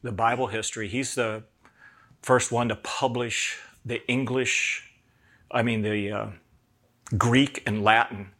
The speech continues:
side by side, so we can see how good the Latin Vulgate was translated relative from the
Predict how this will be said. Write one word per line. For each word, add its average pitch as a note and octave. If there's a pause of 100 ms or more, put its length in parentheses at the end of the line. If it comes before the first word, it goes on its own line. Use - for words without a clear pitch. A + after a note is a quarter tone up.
(360)
side G#2+
by F#2+
side, G2+
so A2
we G2+
can G2
see A2
how C3
good A2
the G#2+
Latin G2+
Vulgate G#2
was -
translated G2+
relative G2+
from -
the F#2+